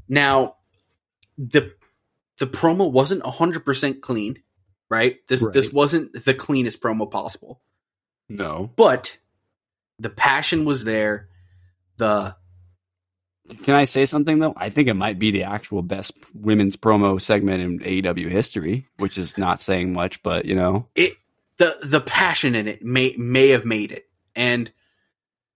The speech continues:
Speaker 1: now, Doctor Britt Baker and Saraya, they, they, they were exchanging blows. You could tell Saraya here was on the verge of tears 'cause she, she's finally able to say she's a hundred percent cleared.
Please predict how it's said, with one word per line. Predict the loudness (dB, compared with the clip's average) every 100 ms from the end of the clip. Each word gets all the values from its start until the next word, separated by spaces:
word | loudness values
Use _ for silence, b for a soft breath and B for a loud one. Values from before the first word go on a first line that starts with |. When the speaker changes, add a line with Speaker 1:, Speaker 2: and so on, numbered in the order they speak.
| _
Speaker 1:
now, | 2 4 4 0 -4 _ -20 _ _ _ _ _ _
Doctor | 0 2 0
Britt | -2
Baker | 0 0 -2
and | -4
Saraya, | -4 -4 -2 -4 -6
they, | -6 -6
they, | 0 2 4
they | 2 2 4
were | 4
exchanging | 0 0 0 0 -2
blows. | 0 0 -2 -4
You |
could | -8 -8
tell | 0 2 2 0 -8 _ _ _ _ _ _ _ _ _
Saraya | -2 2 6 4
here | 4 0 -2 -6 _ _ _ _ _ -14
was | -2 2 2 -2 -10 -6
on | -2 0
the |
verge | 2 0
of | -2
tears | -4 -2 0 0 -4 -10 -8
'cause | -4 -4
she, | -4 -6 -8 _ _ _ _ _ -16
she's | -6
finally | 0 2 2
able | 0
to | 0
say | 0
she's | 0 -4
a |
hundred | -4 -4
percent | -4 -6 -2
cleared. | 0 2 0 -2